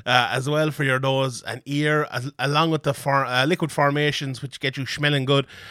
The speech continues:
and the free travel bag and boxers.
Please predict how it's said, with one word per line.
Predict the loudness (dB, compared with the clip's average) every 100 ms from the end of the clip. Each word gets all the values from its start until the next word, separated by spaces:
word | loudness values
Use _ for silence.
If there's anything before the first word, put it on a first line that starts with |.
| -2
and | 4 4 4
the | 0
free | -2 -2 -2
travel | -2 0 0 0
bag | -4 0 2 2 -2
and | -2 0 0 -2 -8 -6
boxers. | -2 -2 -2 -8 -4 -4 -4